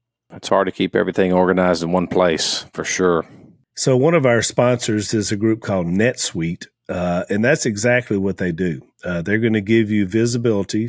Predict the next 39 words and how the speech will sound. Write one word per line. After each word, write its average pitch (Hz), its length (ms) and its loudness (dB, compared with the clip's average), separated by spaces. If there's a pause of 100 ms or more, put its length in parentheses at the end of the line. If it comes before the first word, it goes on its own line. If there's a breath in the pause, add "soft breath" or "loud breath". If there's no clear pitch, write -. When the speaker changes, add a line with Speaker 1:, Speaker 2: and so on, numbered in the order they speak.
Speaker 2:
They're 104 140 -4
gonna 98 240 -2
give 101 200 0
you 95 80 -2
control 95 720 -2
so - 140 -6
you 90 80 -4
can 92 140 -6
make 95 220 -2
fast 107 440 -2
decisions. 87 680 -6 (600 soft breath)
Um, 87 480 -4
for - 160 -6
the 104 80 0
first 165 320 0
time 147 240 2
in 113 80 0
twenty-five 127 580 0
years, 104 480 -2 (440 loud breath)
uh, 90 340 -2
as 95 220 0
the 95 100 0
number 104 220 0
one 101 260 0
cloud 104 380 -2
financial 95 480 -4
system, 92 480 -4
you 101 80 -2
can 90 160 -4
defer 98 340 -4
payments 101 560 -4
of - 140 -10
full 127 320 0
NetSuite 107 640 -2
implementation 98 800 -4
for 90 160 -8
six - 340 -6
months. 117 300 -4
So 87 240 -2